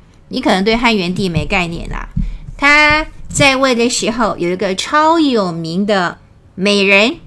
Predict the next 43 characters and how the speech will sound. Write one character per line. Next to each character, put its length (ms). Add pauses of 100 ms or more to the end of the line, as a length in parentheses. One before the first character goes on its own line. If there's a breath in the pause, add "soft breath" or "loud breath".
(760)
就 280
是 200
那 100
个 160
去 340
和 320
番 220
的 320
王 220
昭 200
君。 320 (520 soft breath)
这 120
个 420 (260)
他 160
老 160
爹 380 (140)
汉 200
宣 240
帝 160
啊， 260 (140)
就 100
跟 180
汉 200
元 160
帝 160
说 180
啊， 240 (540 soft breath)
他 100
说 440 (340 soft breath)
，“我 160
们 120
汉 220
家 220
祖 180
宗 320 (220 loud breath)
留 260
下 160
来 100
的 140
家 260
法 320 (320)
就 320
是 360